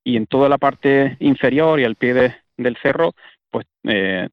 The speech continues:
todo lo que sería la mayor parte del, del asentamiento, ¿no? De las casas principalmente, pero, pero también, obviamente, pues, zonas de almacén, zonas productivas, su mezquita mayor, ¿no? Y, eh, como un asentamiento concentrado, como una, una villa, ¿no? Que era la cabeza de un distrito,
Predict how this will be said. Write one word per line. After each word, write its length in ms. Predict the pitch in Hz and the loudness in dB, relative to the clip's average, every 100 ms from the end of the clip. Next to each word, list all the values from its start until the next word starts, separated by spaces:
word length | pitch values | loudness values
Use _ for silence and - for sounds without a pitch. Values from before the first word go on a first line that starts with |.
| - | -4
todo 180 | 113 | 0
lo 60 | 113 | 0
que 80 | 117 | 0
sería 280 | 123 117 117 | -2 -2 -4
la 60 | |
mayor 220 | 107 101 | -4 -6
parte 260 | - 107 131 | -6 -4 -2
del, 180 | 117 107 - | -2 -4 -14
del 360 | - 107 98 92 | -12 -6 -6 -6
asentamiento, 680 | - 101 - 101 123 - | -8 -8 -6 -2 -4 -4
¿no? 100 | 110 | -8
De 80 | 139 | -8
las 120 | 113 - | -8 -12
casas 340 | - 123 - 120 | -8 -8 -6 -14
principalmente, 760 | - 98 - 107 107 139 151 160 | -12 -14 -8 -8 -4 -4 -2 -4
pero, 340 | - 95 - _ | -2 -2 -4 _
pero 160 | - 95 | -12 -10
también, 260 | 87 87 104 | -10 -8 -6
obviamente, 380 | 104 101 101 | -6 -6 -8
pues, 120 | - - | -10 -10
zonas 220 | 104 92 | -12 -12
de 60 | |
almacén, 500 | 90 90 - 147 143 | -12 -10 -4 -2 -2
zonas 220 | 147 - 95 | -6 -10 -8
productivas, 720 | 98 85 - 147 143 143 - - - - - | -8 -8 -6 -2 0 0 -4 -18 -20 -20 -14
su 120 | - | -14
mezquita 340 | - - - | -12 -10 -8
mayor, 400 | 87 82 143 147 | -6 -2 0 0
¿no? 140 | 131 180 - - - _ _ | -4 -8 -14 -20 -20 _ _
Y, 240 | 127 110 | -2 0
eh, 320 | 101 98 92 87 | 2 0 -2 -6
como 200 | 107 101 | -8 -6
un 60 | |
asentamiento 520 | 101 117 107 107 117 120 | -6 -4 -4 -4 -4 -4
concentrado, 480 | 110 98 107 107 | -6 -6 -4 -4
como 160 | 95 98 | -4 -4
una, 280 | 117 113 - | -4 -6 -8
una 240 | - 117 107 | -12 -6 -2
villa, 320 | 127 120 107 | -2 0 0
¿no? 100 | 139 | 0
Que 120 | 127 | -4
era 240 | 104 104 - _ | -4 -4 -8 _
la 160 | - 113 | -8 -6
cabeza 380 | 104 107 - 110 | -2 -4 -2 -4
de 60 | |
un 120 | 101 107 | -2 -4
distrito, 600 | 104 - 120 110 110 | -6 -6 -8 -4 -6